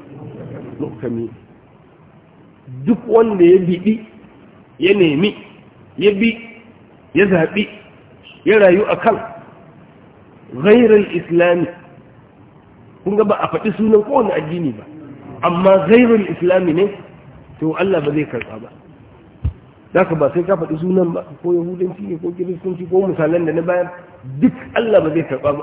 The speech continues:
in dai mutum ya mutu a kai. Wannan wa-, abin da muke faɗa, ba cewa muka yi ka je ka gaya wa abokin zamanka ko kuna tattaunawa da shi a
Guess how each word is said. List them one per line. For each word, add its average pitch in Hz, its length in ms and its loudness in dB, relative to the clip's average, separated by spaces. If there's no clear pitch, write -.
in 202 160 -2
dai 202 100 6
mutum 170 300 0
ya 139 80 0
mutu 143 220 -6
a - 180 -12
kai. 120 80 -16
Wannan 240 260 6
wa-, 208 400 4
abin 202 180 -2
da 220 60 6
muke 220 240 0
faɗa, 185 260 0
ba 170 220 0
cewa 226 200 2
muka 220 220 0
yi 185 100 0
ka 175 100 -6
je 196 240 0
ka 196 140 -4
gaya 202 320 4
wa 135 400 2
abokin 196 440 0
zamanka 214 460 0
ko 202 640 4
kuna 202 220 2
tattaunawa 190 640 4
da 165 160 0
shi 196 300 -6
a 139 120 -4